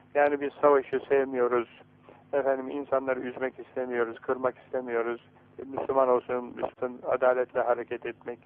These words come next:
e, emrediliyor. Efendim, ana babamızın aleyhinde olsa bile adaletten ayrılmamak emrediliyor bize ama, e, birisi de geldiği zaman, efendim, e, ülkemize saldırdığı zaman ucunda ölmek de olsa, kan akması da olsa, can yanması da olsa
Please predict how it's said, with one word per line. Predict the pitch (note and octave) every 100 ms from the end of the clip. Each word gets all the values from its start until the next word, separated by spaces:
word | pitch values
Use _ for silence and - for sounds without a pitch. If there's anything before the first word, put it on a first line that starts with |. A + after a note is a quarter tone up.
| - -
e, |
emrediliyor. | - C3+ B2+ B2 A#2 A2+ A2+ A#2 - - - - -
Efendim, | B2+ B2+ B2
ana | - C#3 C3+
babamızın | C3+ C3+ B2+ C3 B2+
aleyhinde | - B2 B2+ B2+
olsa | B2+ A#2+ B2+ B2
bile | B2+ C3
adaletten | B2 B2 B2 A#2+ - C3
ayrılmamak | - B2 C3 C3 B2 A#2 -
emrediliyor | C3 B2+ A#2+ A#2+ A#2 A2+
bize | C3 G#3+
ama, | C4+ G#3 - - - - -
e, | -
birisi | A3 G#3 -
de | C#3
geldiği | C3+ E3 D#3 F3 D3+
zaman, | C3+ D3 A3+ A#3+ _ - - -
efendim, | D#3 D3 C#3+ C#3 C3
e, | C#3 C3 B2+ B2+ B2+ B2+
ülkemize | - C#3+ - C3+ B2
saldırdığı | A2+ C3+ C3 C3+ B2+ C3+
zaman | A#2+ B2 G3 A3+ - _ - -
ucunda | C3+ C3+ D3 C#3+ D3+
ölmek | C#3+ C3+ D3 C#3+ B2+
de |
olsa, | A#2 A2 A#2 G#2+
kan | - C#3+
akması | D3 B2+ B2 G#2 A2+
da | G#2+
olsa, | G#2+ - A#2
can | C3+ C#3
yanması | B2+ A#2+ A2+ A2 A2+
da |
olsa | A2 G#2+ G#3+